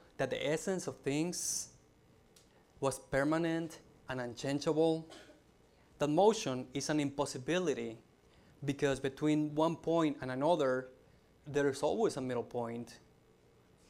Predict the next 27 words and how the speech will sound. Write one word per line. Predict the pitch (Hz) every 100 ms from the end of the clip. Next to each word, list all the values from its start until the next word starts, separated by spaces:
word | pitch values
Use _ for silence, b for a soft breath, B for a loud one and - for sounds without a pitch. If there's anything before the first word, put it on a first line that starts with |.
| b -
And | 131
from | 147 139
that | 139 156
middle | 156 156
point | 151 156 156 156 139
to | -
another | 131 131 160 170 139
middle | 123 123 117
point, | - 123 139 - - - - -
there | 156
are | 147 143
an | 147
infinite | 180 170 170 165 160
number | 139 135 143 139 139 -
of | 120 117
middle | 131 135
points. | - 131 131 156 156 - - _ _ - - - - _ _ _ - - - -
"Tranquilos," | 139 131 170 175 139 123 - - - b b -
I | 123 120
felt | 127 123
like | 120 117
saying, | 123 120 120 120 - - b b -
"we're | 160
not | 175 190
gonna | 180 190
get | 175 165
anywhere. | 151 180 170 127 120 120